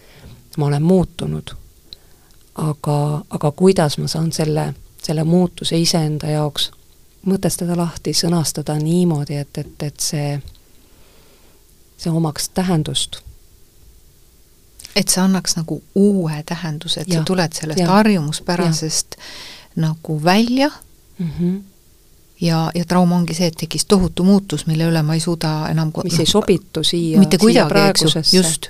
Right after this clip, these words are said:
Speaker 2: just. Ja, ja need, kuidas siit, n-, et see, see, see, see murdepunkt nagu, et kuidas sellest hetkest nüüd edasi minna, et see ongi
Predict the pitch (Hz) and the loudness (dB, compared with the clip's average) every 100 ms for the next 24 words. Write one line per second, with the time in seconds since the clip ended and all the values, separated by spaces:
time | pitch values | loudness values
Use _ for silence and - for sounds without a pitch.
0 | - 196 - - - - - - 170 165 | 0 0 -2 -10 -16 -18 -16 -6 -2 -2
1 | - 180 175 175 - - 220 165 - - | -2 -2 -2 -4 -4 2 2 2 0 0
2 | - 220 - - - - - - - 160 | 2 0 -2 -6 -8 -8 -10 -4 -2 0
3 | 165 165 165 - - 147 165 175 214 247 | 0 0 -4 -4 -4 -4 0 4 6 6
4 | 160 147 208 208 - - 147 151 - - | 0 0 2 2 0 -10 -8 -8 -10 -8
5 | 175 160 - - - 220 214 151 - 202 | -6 -2 0 2 2 2 2 -2 -4 -4
6 | 208 - 156 - 160 190 190 160 156 156 | -4 -6 -10 -6 -2 0 0 -2 -4 -4
7 | 151 151 147 - - 175 165 170 160 151 | -6 -6 -4 -2 0 0 0 0 -2 -6